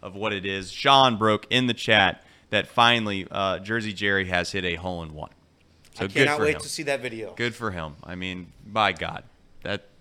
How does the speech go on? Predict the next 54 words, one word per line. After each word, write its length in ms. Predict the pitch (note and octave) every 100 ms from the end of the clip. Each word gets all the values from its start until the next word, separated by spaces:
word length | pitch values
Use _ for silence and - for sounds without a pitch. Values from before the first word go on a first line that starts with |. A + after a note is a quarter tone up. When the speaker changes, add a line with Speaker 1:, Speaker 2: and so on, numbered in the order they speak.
| _
Speaker 1:
that 160 | - B2
is, 180 | A2+
uh, 240 | A2+ A2 G#2+
one 140 | A2
of 60 | G#2+
the 40 |
most 140 | G2+ -
ridiculous 420 | F#2+ F#2+ F#2+ -
things 160 | F#2
that 80 | F2
I've 160 | F2 E2+
seen 220 | F2 E2+
is 80 | E2
that 140 | E2
somebody 300 | - E2+ F2+
is 100 | F#2
gonna 120 | F#2 E2+
Speaker 2:
We 80 |
were 80 | G3
debating 380 | E3+ E3 F#3+ E3+
what 140 | D3+ -
Speaker 1:
uh, 20 |
Speaker 2:
should 120 | C#3+
my 180 | C#3 D3+
twenty-four 500 | D3+ C3+ B2 B2 A#2+
hour 200 | A2+ A2
live 280 | G#2+ G#2+ G#2+
stream 300 | - G#2+ G#2
be. 240 | G2 G2+ _ _ - _
Speaker 1:
Well, 320 | C#3 D3 D3 B2+
I 180 | F#3
was, 320 | A3+ F#3+ C#3 -
I 200 | D3 F#3+
was 180 | G3 E3+
actually 320 | E3 - D3+
disheartened, 600 | B2+ B2 B2 C3 B2 A2
and 120 | F#2+
I, 140 | A2+ G#2+
and 180 | G2 A2
I, 160 | G#2+
and 180 | G2+ A2
I'll 200 | G#2+ A2
be 180 | G#2+ A2
honest. 300 | G#2 F#2 F2
There's 200 | G#2+ G2+
times 280 | C3+ C#3+ C3
in 60 | A#2+
life, 200 | A#2 A2
and 80 |
Reed 120 | B2+ F3+
will 80 |
tell 180 | - C#3
you 100 | F#2+
this. 260 | D#2 E2+